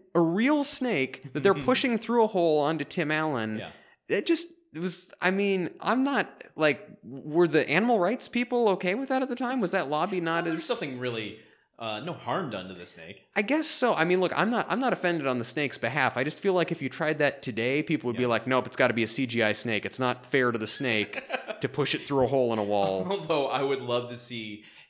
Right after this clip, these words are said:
Speaker 2: a modern version of the, the snake done in, like, the transition animation.
Speaker 1: Oh, yeah, yeah.
Speaker 2: <laughs> From the show, yeah.
Speaker 1: Yeah. Uh, but yes, then the, the snake, uh, crawls into Tim's shirt, and Tim runs outside
Speaker 2: Freaks
Speaker 1: screaming.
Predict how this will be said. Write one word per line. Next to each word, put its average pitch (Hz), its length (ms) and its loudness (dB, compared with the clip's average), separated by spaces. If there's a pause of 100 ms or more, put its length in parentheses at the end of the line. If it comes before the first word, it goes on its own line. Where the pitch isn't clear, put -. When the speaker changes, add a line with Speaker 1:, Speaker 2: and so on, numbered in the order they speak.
(120)
Speaker 2:
a 104 480 -4
modern 104 380 -8
version 101 300 -8
of 92 120 -12
the, 90 300 -12 (100)
the 101 80 -14
snake 101 420 -10
done 98 240 -8
in, 95 160 -12
like, 92 240 -14
the 101 60 -14
transition 98 720 -12
animation. 107 680 -8
Speaker 1:
Oh, 131 220 6
yeah, 117 220 4
yeah. 117 180 4 (500)
Speaker 2:
<laughs> - 380 -18 (120)
From 302 260 4 (420)
the 370 380 4
show, - 100 -6
yeah. 95 180 -10 (280)
Speaker 1:
Yeah. 110 340 2 (440)
Uh, 180 260 4
but 185 120 6
yes, 254 220 2
then 190 180 4
the, 170 100 4
the 143 200 0
snake, 160 580 0
uh, 123 280 6
crawls 143 380 2
into 139 120 -2
Tim's 131 280 -2
shirt, 131 380 -2 (140)
and 123 480 0
Tim 127 460 0 (180)
runs 127 300 0
outside 131 520 0
Speaker 2:
Freaks 147 180 -6
Speaker 1:
screaming. 160 440 -2